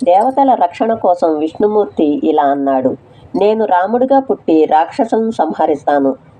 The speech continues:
భూమికి శాంతి తేవడమే నా ధర్మం" అని. రాక్షస సంహారము,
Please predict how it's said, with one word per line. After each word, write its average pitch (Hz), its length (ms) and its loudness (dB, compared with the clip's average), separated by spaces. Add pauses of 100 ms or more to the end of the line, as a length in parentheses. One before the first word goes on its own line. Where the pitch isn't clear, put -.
(120)
భూమికి 226 540 0
శాంతి 190 440 -2
తేవడమే 202 560 2
నా 165 180 2
ధర్మం" 147 400 -2
అని. 143 300 -4 (400)
రాక్షస 202 480 0
సంహారము, 185 840 0